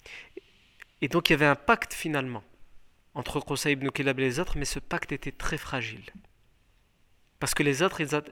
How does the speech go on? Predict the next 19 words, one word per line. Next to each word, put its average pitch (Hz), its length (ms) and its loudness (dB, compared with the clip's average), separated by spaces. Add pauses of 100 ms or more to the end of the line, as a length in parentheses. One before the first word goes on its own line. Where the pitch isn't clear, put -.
(120)
ils 143 140 -6
attendaient 147 300 -2
évidemment 143 320 0
la 147 100 4
moindre 147 240 0
occasion 143 440 -2 (440)
pour 123 120 -8
reprendre 139 380 6
la 131 100 4
Mecque 170 340 0 (920)
et 151 60 2
reprendre 165 560 2 (1300)
le, 131 380 2
le, 127 160 -2
le, 127 360 -2
l'autorité 127 440 -4
de 123 60 -4
la 123 80 -2
Mecque 165 300 -2